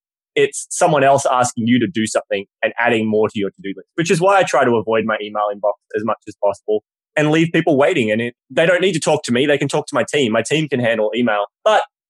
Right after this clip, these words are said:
I'm thankful I did check it because I recently had an attempt on my situation. And, uh, had I not checked my email and seen some alert, it could have been a very messy situation.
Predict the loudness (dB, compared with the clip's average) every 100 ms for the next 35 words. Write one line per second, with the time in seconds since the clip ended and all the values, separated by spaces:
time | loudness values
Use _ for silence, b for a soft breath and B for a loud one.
0 | -4 -2 0 0 0 2 2 2 0 0
1 | 0 -2 -4 -4 0 2 2 -2 -4 -2
2 | 0 0 0 0 -2 -2 -2 -2 -4 -2
3 | 0 -2 -4 -8 -4 -2 -2 -4 -8 -2
4 | 0 0 -2 0 0 0 0 0 0 0
5 | -2 _ _ -2 -2 -2 -2 0 0 2
6 | 0 0 -2 -2 0 0 2 2 0 _
7 | _ _ -8 -4 -2 -2 0 0 0 -2
8 | -6 -8 -12 -10 -6 -6 -6 -10